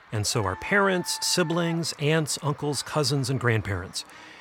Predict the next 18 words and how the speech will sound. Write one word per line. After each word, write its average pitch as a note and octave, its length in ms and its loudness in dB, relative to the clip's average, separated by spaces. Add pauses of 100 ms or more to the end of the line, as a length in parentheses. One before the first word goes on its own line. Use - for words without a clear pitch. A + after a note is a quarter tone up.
(140)
They're A#2+ 120 2
waving F3 380 4
signs F3+ 500 2
and B2 120 0
they A2 100 0
are G2 120 -2
beaming C3 440 2
with G#2+ 160 0
pride. G2+ 400 0 (560)
More C3 160 4
than A#2 160 4
ninety F3 300 4
percent F#3+ 360 4
of C#3 60 4
these F#2+ 220 -2
Yes A2 180 0
Prep A2 220 0
students A#2+ 420 0